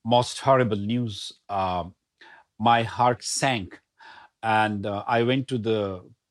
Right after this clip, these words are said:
podium. I spoke for a few minutes,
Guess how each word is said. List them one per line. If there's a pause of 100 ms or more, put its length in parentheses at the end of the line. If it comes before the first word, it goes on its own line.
(100)
podium.
I
spoke
for (500)
a
few
minutes,